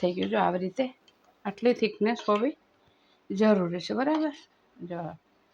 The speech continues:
અને પીસાઈ જાય ને એટલે ગાળી લેવું બહુ સારું. એકાદો સાબુદાણો રહી ગયો હોય ને તો અંદર ગરાઈ જાય. આપણે ગાળી લીધું છે એટલે પેલું ફાટે નહીં તમારો ઢોસો, નહીં તો ઢોસો ફાટી જાય. અને હવે આપણે આને અડધો કલાક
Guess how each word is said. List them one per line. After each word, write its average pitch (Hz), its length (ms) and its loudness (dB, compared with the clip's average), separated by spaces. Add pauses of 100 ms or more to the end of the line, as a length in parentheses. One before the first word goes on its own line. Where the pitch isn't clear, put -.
(760)
અને 214 220 -4
પીસાઈ 294 360 4
જાય 311 160 6
ને 277 60 4
એટલે 254 220 2
ગાળી 262 320 8
લેવું 262 240 6
બહુ 269 100 6 (120)
સારું. 202 320 4
એકાદો 220 420 2
સાબુદાણો 233 520 4
રહી 240 180 2
ગયો 311 160 6
હોય 277 200 6
ને 226 60 -2 (520)
તો 220 120 2
અંદર 240 220 4 (220)
ગરાઈ 208 400 6
જાય. 170 160 6
આપણે 214 260 2
ગાળી 247 280 6
લીધું 170 300 -2
છે 180 100 -8 (840)
એટલે 208 220 0
પેલું 254 260 4
ફાટે 214 220 6 (100)
નહીં 269 180 4
તમારો 196 220 4
ઢોસો, 185 220 2 (100)
નહીં 196 160 0
તો 254 100 2
ઢોસો 220 420 2
ફાટી 196 320 2
જાય. 165 160 0 (380)
અને 226 180 6
હવે 277 140 8
આપણે 277 180 6
આને 277 180 10
અડધો 262 280 6
કલાક 240 320 8